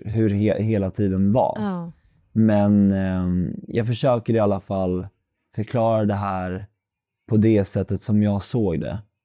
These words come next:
Speaker 1: Och det jag kommer ihåg.
Speaker 2: Mm. Jag tycker att du gör det jättebra. Du är jätteöppen, du är supertransparent, du vet vad du säger, du, du har koll. Alltså, så att du, du kan det här. Och det, du är jättemodig.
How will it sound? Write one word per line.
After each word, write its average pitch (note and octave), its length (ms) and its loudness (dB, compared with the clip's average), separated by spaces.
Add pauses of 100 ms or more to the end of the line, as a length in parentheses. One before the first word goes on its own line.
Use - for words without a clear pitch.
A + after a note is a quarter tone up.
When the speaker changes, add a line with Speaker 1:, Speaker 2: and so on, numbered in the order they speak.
(500)
Speaker 1:
Och A2+ 100 2
det A2+ 60 6
jag G#2 180 2
kommer G2+ 200 0
ihåg. G2+ 240 0
Speaker 2:
Mm. F#2 220 -8 (300)
Jag A3 140 -4
tycker A#3 140 -2
att A3+ 60 -2
du A#3 60 -2
gör A3 100 -2
det G#3 60 -2
jättebra. G3+ 540 -4 (840)
Du G#3 100 -6
är G#3+ 60 0
jätteöppen, G#3 1300 -2
du F#3+ 100 -4
är F#3 40 -6
supertransparent, G#3 1400 -4
du F#3 100 -10
vet G3 340 -8
vad F3+ 100 -8
du F3 40 -8
säger, G#3 760 -2
du, G3 340 -4 (460)
du G3+ 220 -6
har G#3 120 -2
koll. - 440 -6
Alltså, F#3 200 -10
så G3 120 -8
att F#3+ 100 -6
du, G3+ 180 -6
du F#3 140 -14
kan F3+ 280 -6
det - 100 -14
här. - 400 -14
Och - 140 -12
det, F#3+ 460 -6 (340)
du G#3 100 -10
är G#3 60 -2
jättemodig. G3+ 760 -6